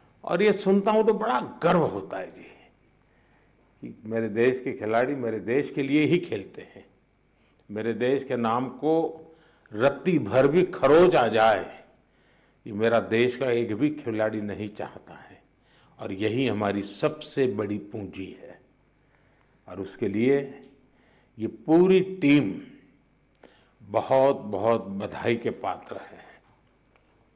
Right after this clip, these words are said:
साथियों, आप सबने पूरी दुनिया में भारत के तिरंगे की स्थान बढ़ा करके देश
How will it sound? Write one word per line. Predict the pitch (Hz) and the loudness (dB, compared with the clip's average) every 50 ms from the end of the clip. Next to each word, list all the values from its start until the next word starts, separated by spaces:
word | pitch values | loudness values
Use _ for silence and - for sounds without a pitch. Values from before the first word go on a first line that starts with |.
| _ _ - _ _ - _ _ _ _ _ _ _ _ _ _ _ _ | _ _ -20 _ _ -20 _ _ _ _ _ _ _ _ _ _ _ _
साथियों, | - 156 170 - 202 202 190 | 4 6 6 8 8 8 8
आप | 180 180 | 6 4
सबने | - - - 185 190 196 202 214 214 214 214 220 - - - - - - - _ _ _ _ _ _ _ _ _ _ _ _ _ _ _ _ _ _ _ _ _ _ _ _ _ _ _ _ - | 4 6 8 8 8 8 6 6 6 4 2 -2 -6 -10 -16 -20 -20 -20 -20 _ _ _ _ _ _ _ _ _ _ _ _ _ _ _ _ _ _ _ _ _ _ _ _ _ _ _ _ -4
पूरी | 127 123 127 123 | 0 0 0 0
दुनिया | 104 92 87 113 120 117 123 131 139 135 123 | -2 -2 -4 -2 -2 0 2 2 2 2 0
में | 107 98 85 80 - - - - - - _ _ _ _ _ _ _ _ _ _ _ _ _ _ _ _ _ _ - - _ _ _ _ _ _ _ - | -2 -4 -8 -12 -16 -18 -20 -20 -20 -20 _ _ _ _ _ _ _ _ _ _ _ _ _ _ _ _ _ _ -20 -20 _ _ _ _ _ _ _ -16
भारत | 92 - - 113 113 123 131 139 135 - - | -14 -6 0 4 6 6 6 6 4 2 0
के | 143 127 | -2 -2
तिरंगे | 98 - 127 110 120 120 120 127 139 131 | -2 -2 -2 0 0 0 0 0 -2 -2
की | 135 135 120 | -2 -6 -8
स्थान | 117 - - 110 113 120 120 117 | -8 -6 -4 -2 -2 -2 -2 -2
बढ़ा | 104 95 87 - 101 107 | -4 -6 -2 0 0 0
करके | 101 95 90 90 - 127 139 156 - - - - - _ _ _ _ _ _ _ _ _ _ _ _ _ _ _ _ _ _ _ _ _ _ _ - | 0 -2 -6 -6 -4 -4 -4 -4 -6 -10 -16 -20 -20 _ _ _ _ _ _ _ _ _ _ _ _ _ _ _ _ _ _ _ _ _ _ _ -20
देश | 95 90 87 107 131 143 156 165 170 165 - - - - - | -20 -6 0 4 4 6 6 6 6 4 2 -2 -8 -12 -14